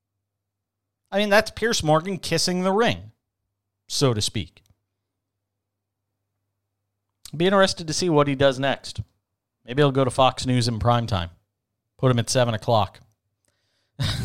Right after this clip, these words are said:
They got an opening at seven o'clock. Is Piers Morgan gonna wind up there? Would not shock me.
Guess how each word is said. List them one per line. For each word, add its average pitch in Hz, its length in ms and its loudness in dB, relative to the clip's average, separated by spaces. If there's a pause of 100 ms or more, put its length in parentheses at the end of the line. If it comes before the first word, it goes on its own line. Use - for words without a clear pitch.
(1900)
They 214 140 -6
got 269 180 2
an 262 100 4
opening 262 400 2
at 202 120 0
seven 247 300 2
o'clock. 240 440 0
Is 151 100 -2
Piers 208 300 -2
Morgan 220 360 0
gonna 240 180 -4
wind 247 320 0
up 254 160 -4
there? 262 220 2
Would 175 400 -6
not 214 240 0
shock 226 380 0
me. 160 260 -2